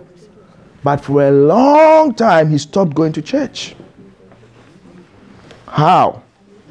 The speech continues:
By just one invitation. Say, "Can you come to church? Can you come to church with me? We're going, we have a night of passion. Can you come?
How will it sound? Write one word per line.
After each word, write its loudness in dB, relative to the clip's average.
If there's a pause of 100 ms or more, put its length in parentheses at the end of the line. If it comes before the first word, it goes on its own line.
(160)
By 0
just -2
one -2
invitation. -6 (680)
Say, -4 (160)
"Can 0
you 2
come -4
to -12
church? -8 (540)
Can 0
you 0
come 0
to -8
church -2
with -6
me? -4 (340)
We're 0
going, 0
we 2
have 0
a 0
night -4
of -4
passion. -4
Can -4
you -4
come? -4